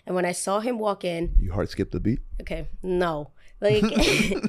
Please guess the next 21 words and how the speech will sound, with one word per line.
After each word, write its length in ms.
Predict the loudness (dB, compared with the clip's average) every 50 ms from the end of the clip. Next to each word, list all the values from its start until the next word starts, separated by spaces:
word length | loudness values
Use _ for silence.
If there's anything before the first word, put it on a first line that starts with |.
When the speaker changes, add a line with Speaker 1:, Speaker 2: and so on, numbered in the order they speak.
| -4 -4 -8 -6 -4 -4 -4 -4 -6 -10 -6 2
Speaker 2:
Did 160 | 6 8 8 8
a 40 |
Speaker 1:
exact 240 | 10 10 8 8 8
Speaker 2:
little 0 |
bit. 60 | 8
Speaker 1:
opposite, 400 | 6 6 6 4 0 -2 0 -2
actually. 420 | 0 -2 -4 -6 -8 -6 -6 -6 -4
Speaker 2:
You 100 | -4 -4 -4
lying. 300 | -4 -4 -2 -2 4 6
Speaker 1:
Literally, 280 | 8 8 8 8 8 6
I 100 | 6 4
died 440 | 6 6 6 6 6 4 0 -2 0
right 180 | 0 0 0 0
there. 200 | -4 -4 0 0 0
<laughs> 1800 | 2 2 0 0 0 -2 -2 -2 -2 -6 -4 -2 -2 -2 -2 -2 -4 -6 -6 -6 -6 -8 -8 -8 -6 -6 -8 -8 -8 -8 -10 -10 -8 2 6
I 180 | 8 8 8
Speaker 2:
Whole 180 | 8 8 10 10
Speaker 1:
saw 80 | 10 10 10
Speaker 2:
heart 120 | 8 6 4
Speaker 1:
him, 100 | 2 2
Speaker 2:
attack. 200 | 0 -2 -2 -6